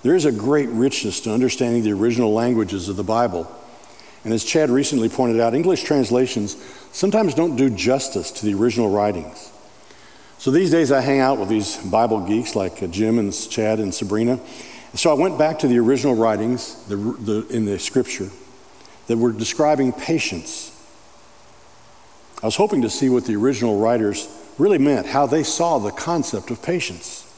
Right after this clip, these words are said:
Turns out there's actually no word in ancient Hebrew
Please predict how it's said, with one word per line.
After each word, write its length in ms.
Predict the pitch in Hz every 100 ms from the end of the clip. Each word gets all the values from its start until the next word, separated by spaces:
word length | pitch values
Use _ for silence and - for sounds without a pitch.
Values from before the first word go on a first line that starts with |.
| - - - - - - - -
Turns 260 | - - 143
out 160 | 147 147
there's 160 | 135
actually 320 | 175 175 156
no 200 | 143 165
word 520 | 202 180 196 139 127 131
in 220 | 135 143 139
ancient 400 | 156 156 151 131
Hebrew 640 | - 160 113 101 82